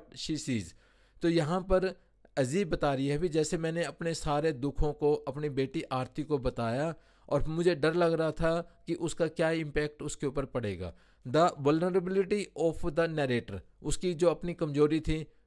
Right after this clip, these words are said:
अपने इमोशंस को रोक नहीं पाई, उसने अपनी बेटी को बताए। After revealing her life's painful truths, अपने उसकी लाइफ के जो पेनफुल ट्रूथ्स थे, उसने सारे रिवील किए अपनी बेटी आरती को। She fears her daughter's judgment,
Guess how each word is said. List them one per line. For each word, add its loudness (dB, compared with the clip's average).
अपने -4
इमोशंस -2
को 0
रोक 6
नहीं -6
पाई, 0
उसने -6
अपनी -4
बेटी -2
को -2
बताए। -4
After 4
revealing 2
her 4
life's 2
painful 2
truths, -2
अपने -2
उसकी -2
लाइफ 2
के -2
जो -2
पेनफुल -2
ट्रूथ्स -4
थे, 2
उसने 0
सारे 2
रिवील 2
किए 0
अपनी -4
बेटी 0
आरती -4
को। -2
She 2
fears 2
her 2
daughter's 2
judgment, 2